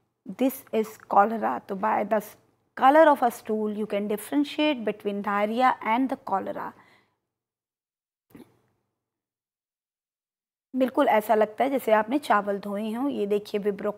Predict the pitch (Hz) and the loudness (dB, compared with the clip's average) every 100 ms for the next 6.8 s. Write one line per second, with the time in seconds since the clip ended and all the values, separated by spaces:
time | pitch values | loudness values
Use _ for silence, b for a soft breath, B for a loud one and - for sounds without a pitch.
0 | 202 196 208 247 247 247 247 - 220 220 | -2 0 0 -2 0 0 0 -2 -8 -4
1 | 202 196 202 208 208 208 214 214 B B | -4 -4 -4 -4 -2 0 0 0 B B
2 | B 214 220 226 214 - _ - 220 208 | B -2 2 2 0 -18 _ -10 -2 -2
3 | 202 233 247 233 240 220 220 - 233 226 | 0 2 8 8 6 0 -2 4 4 4
4 | 226 226 254 - 208 202 202 202 202 196 | 2 0 -6 -4 -4 -4 -4 -6 -6 -4
5 | 214 214 214 220 233 226 226 - 214 220 | 0 0 0 2 2 4 2 2 2 2
6 | - - - 208 - - 226 247 | 0 -10 -8 -10 -6 0 2 2